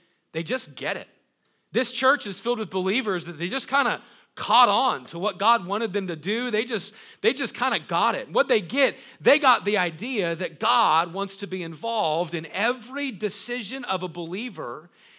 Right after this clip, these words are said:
and that God wants to be involved in the direction of his church. They just got it. This was a church that they just understood it.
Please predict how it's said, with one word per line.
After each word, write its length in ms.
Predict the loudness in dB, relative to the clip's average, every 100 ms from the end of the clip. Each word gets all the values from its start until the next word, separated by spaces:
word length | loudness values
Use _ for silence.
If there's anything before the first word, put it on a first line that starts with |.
| _
and 180 | -4 0
that 220 | 0 0
God 500 | 4 6 6 6 2
wants 220 | -2 -6 -8
to 60 |
be 160 | -8 -8
involved 880 | -8 -6 -4 -4 -4 -6 -8 -14 -20 _ _ _ _
in 100 | -10
the 60 | -8
direction 840 | -6 -4 -4 -4 -8 -12 -14 -18 _ _ _
of 140 | -12 -10
his 180 | -12 -12
church. 560 | -12 -12 -14 -20 -20 _ _ _ _
They 180 | -2 0
just 280 | 0 -6 -4
got 260 | 0 0 0
it. 100 | -10 _ _ _
This 180 | -4 -2
was 120 | -2
a 80 | -6
church 340 | -2 0 0 -4
that 120 | -2
they 140 | -2
just 240 | -2 -6 -6
understood 640 | -8 -6 -10 -12 -16 -18
it. 140 | -18